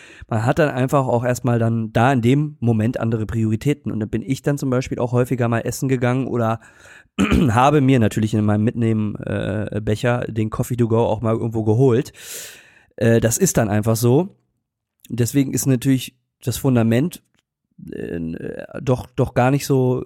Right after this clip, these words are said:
so unwichtig. Aber wenn man dann bei dem Punkt ist und wieder dann das planen kann vernünftig, ne, kochen kann, vielleicht ein bisschen mehr kochen, um Food Prepping vorzubereiten,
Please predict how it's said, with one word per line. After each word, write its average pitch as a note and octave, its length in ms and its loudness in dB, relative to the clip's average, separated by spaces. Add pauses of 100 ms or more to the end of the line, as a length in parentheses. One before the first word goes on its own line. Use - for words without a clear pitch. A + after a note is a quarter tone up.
so B2+ 140 0
unwichtig. D#3+ 720 0 (440)
Aber A2+ 180 2
wenn C#3 120 4
man F#3+ 120 4
dann D#3+ 160 2
bei C#3+ 80 4
dem C#3 120 2
Punkt C#3 240 -2
ist - 260 -2
und B2 160 -2
wieder B2 220 0
dann A2 400 -2
das A#2 160 -2
planen A2 400 0
kann D#3+ 240 0
vernünftig, D3+ 540 -2
ne, B2+ 140 2
kochen C3+ 340 0
kann, B2 320 0
vielleicht G#2+ 240 -6
ein - 20 -4
bisschen A2+ 220 0
mehr B2+ 180 4
kochen, A#2+ 400 0
um A2 120 -2
Food - 240 -4
Prepping B2 300 0
vorzubereiten, A2 760 -2